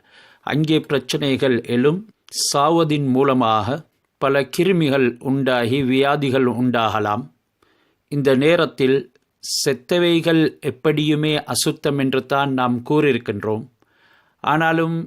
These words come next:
எலி விழுந்திருக்கிறது, சாகவில்லை, அதனை நாம் எடுத்து போட்டுவிட்டோம். இப்பொழுது அந்த சாப்பாடு அசுத்தமானதா என்று கேட்டால்,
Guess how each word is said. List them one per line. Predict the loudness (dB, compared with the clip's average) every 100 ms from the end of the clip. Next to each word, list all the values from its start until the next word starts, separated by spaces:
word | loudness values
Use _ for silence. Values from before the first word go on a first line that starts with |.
| -12 _ -4
எலி | 0 0
விழுந்திருக்கிறது, | 0 0 -2 0 0 0 -2 0 0 2 2 0 -2
சாகவில்லை, | -2 0 0 0 -2 0 0 2 0 -2 _ _ _ _ _
அதனை | -4 2 2 2
நாம் | 0 0 -2 -2
எடுத்து | -2 0 -2 -2
போட்டுவிட்டோம். | 2 2 2 -2 0 0 2 0 -8 _ _ _ _ -8
இப்பொழுது | -2 2 2 4 2 2
அந்த | 0 0 0
சாப்பாடு | 0 0 0 0 -2 0 -2
அசுத்தமானதா | -2 -6 -6 -4 -2 -2 -2 -2 -2 -2
என்று | -4 -4 -4
கேட்டால், | -2 -4 -2 0 0